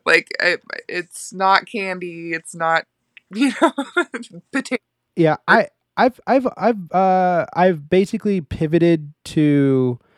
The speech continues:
Speaker 2: uh, 'cause I've, I basically, um, I don't drink soda that much or that often, but when I do, I've been going for, like, the zero sugar
Speaker 1: Yeah,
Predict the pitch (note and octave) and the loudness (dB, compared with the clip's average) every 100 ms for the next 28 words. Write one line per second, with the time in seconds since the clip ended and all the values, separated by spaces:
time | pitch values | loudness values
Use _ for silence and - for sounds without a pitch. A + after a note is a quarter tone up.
0 | _ _ _ _ _ - C3+ B2+ - - | _ _ _ _ _ -4 0 0 -4 -8
1 | - F3 A3+ A3+ _ _ - F#3 G#3+ A3+ | -4 0 0 0 _ _ -8 -2 -2 -2
2 | A3+ - G#3+ F3+ E3+ E3 D#3+ E3 - E3+ | -4 -6 -2 0 0 0 0 -4 -10 -6
3 | A#3+ A3 G#3+ - F3 F#3 G3 G3 B3 - | -4 -2 -4 0 0 2 2 0 -2 -6
4 | - - _ _ D#3+ E3 D#3+ - E3+ - | -16 -18 _ _ 2 4 4 2 0 0
5 | A#3+ A#3 A3 F#3+ - F3 F#3 F#3+ D3+ D3+ | -2 -2 -2 -2 0 0 0 0 0 2
6 | E3+ G3 - E3 E3 G3 E3 C#3 D#3+ E3 | 2 2 -2 -6 -2 -2 -2 0 0 0
7 | E3+ E3 D3 - C#3 C3+ B2+ A#2+ - A#2+ | 0 0 0 0 0 2 2 0 -4 -4
8 | C3+ B2+ A#2 - C3+ A2 G2 F2+ F2+ D4+ | 0 2 0 -2 -2 -2 -4 -4 -6 -6